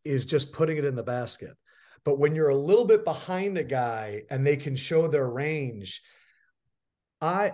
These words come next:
I, I love really learning who I'm working with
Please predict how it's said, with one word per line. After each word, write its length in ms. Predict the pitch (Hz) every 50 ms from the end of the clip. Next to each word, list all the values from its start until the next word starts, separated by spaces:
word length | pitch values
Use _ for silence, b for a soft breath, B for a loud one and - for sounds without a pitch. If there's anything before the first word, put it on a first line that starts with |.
| -
I, 320 | - 151 160 175 175 170 170 - _ _ _ _ _ _ _ -
I 140 | - 147 165
love 680 | 165 156 147 143 143 151 160 170 180 196 196 185 185 - _ _ -
really 500 | 139 120 123 151 165 160 160 156 156 147
learning 500 | 131 120 123 127 131 131 131 123 120 117
who 280 | - - - 139 131
I'm 200 | 120 113 107 104
working 460 | 104 113 120 120 120 - 123 113 107
with 240 | 101 98 95 90 -